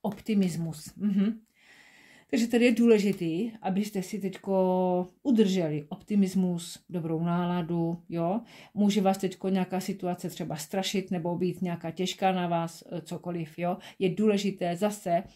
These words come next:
si uvědomovat hlavu a udržet si optimismus, jo. Eh, krásné myšlenky,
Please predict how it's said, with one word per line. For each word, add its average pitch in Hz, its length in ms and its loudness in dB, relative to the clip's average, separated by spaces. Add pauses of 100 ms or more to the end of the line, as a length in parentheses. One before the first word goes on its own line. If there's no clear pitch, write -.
si - 160 -8
uvědomovat 185 580 0
hlavu 190 540 2
a 185 120 -8
udržet 180 380 -2
si - 100 -10
optimismus, 175 840 -4
jo. 170 180 2
Eh, - 640 -2
krásné 220 540 2
myšlenky, 190 920 0